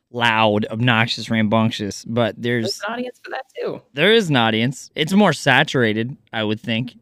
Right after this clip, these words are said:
Speaker 1: because, like, that's
Speaker 2: Mm.
Speaker 1: five-year-old humor and you're dealing with adults and you're like, "Well, you know,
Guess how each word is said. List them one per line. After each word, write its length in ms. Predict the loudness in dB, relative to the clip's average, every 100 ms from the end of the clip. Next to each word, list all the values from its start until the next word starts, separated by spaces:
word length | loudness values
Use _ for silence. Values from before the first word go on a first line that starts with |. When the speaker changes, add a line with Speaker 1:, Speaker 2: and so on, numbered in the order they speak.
| -12
Speaker 1:
because, 360 | -10 -2 -2 0
like, 180 | -2 -2
that's 240 | -4 -4
Speaker 2:
Mm. 60 | -4
Speaker 1:
five-year-old 500 | -2 0 0 -2 -2
humor 400 | -2 0 0 -2 _ _ _
and 140 | -6 -2
you're 120 | 0
dealing 340 | 2 2 2
with 160 | 0 -2
adults 580 | -2 0 -2 -6 -20 -20 -8
and 120 | -2
you're 80 | 0
like, 260 | -2 -2
"Well, 300 | 2 2 2 -4 _ _
you 120 | -8
know, 220 | -6 -6